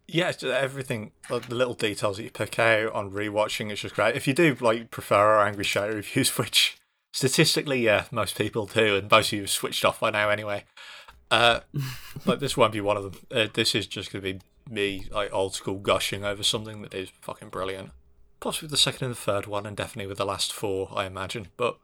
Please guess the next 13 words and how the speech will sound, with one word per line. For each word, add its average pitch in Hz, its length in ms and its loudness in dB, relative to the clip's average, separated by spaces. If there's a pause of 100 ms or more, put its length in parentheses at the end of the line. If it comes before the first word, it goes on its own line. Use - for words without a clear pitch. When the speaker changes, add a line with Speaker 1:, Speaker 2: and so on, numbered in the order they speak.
(120)
Speaker 1:
for - 120 -6
this 113 200 0
one 113 100 -2
at 107 80 -6
least, 113 300 0
it 117 200 -4
is 113 180 -4
gonna 110 140 -6
be 107 160 -8
a 104 100 -10 (500)
proper, 110 540 -4
um, 107 220 -6 (640)
praising. 113 560 0